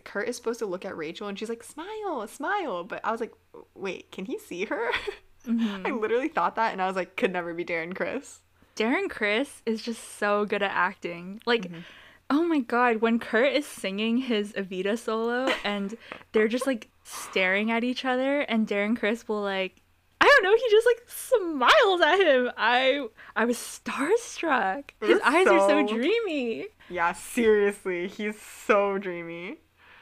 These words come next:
Speaker 1: I really like how in these episodes he, like, doesn't say much. And so you're kinda like, "Wait, like, low key though, like, what does that mean?"
Speaker 2: I
Speaker 1: Like,
Speaker 2: know, like,
Speaker 1: I don't
Speaker 2: is he
Speaker 1: really know
Speaker 2: into
Speaker 1: what
Speaker 2: him?
Speaker 1: it is.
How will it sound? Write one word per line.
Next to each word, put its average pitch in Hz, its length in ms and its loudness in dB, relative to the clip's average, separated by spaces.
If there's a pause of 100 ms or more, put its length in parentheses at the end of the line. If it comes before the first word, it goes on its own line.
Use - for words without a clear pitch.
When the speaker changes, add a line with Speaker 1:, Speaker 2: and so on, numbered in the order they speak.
(240)
Speaker 1:
I 277 140 0
really 208 480 -2
like 185 240 -6
how 196 160 -10
in 185 100 -6
these 180 180 -8
episodes 196 440 -10
he, - 120 -10
like, 196 220 -8
doesn't 190 380 -14
say 180 480 -10
much. 175 680 -10 (960)
And 196 140 -14
so 208 60 -8
you're 196 100 -6
kinda 196 180 -8
like, 185 180 -10 (920)
"Wait, 185 340 -14
like, - 320 -20 (800)
low 202 240 -8
key - 240 -12
though, 262 140 -8
like, 262 220 -8
what 190 100 -12
does 254 140 -20
that 240 180 -18
mean?" 196 480 -10 (160)
Speaker 2:
I - 40 -10
Speaker 1:
Like, 339 120 -6
Speaker 2:
know, 370 300 -2
like, 294 100 4
Speaker 1:
I 277 80 2
don't 294 120 4
Speaker 2:
is - 40 -4
he 370 80 6
Speaker 1:
really 330 180 4
know 226 260 6
Speaker 2:
into - 120 4
Speaker 1:
what 453 140 8
Speaker 2:
him? 466 40 8 (120)
Speaker 1:
it 571 260 2
is. - 160 -10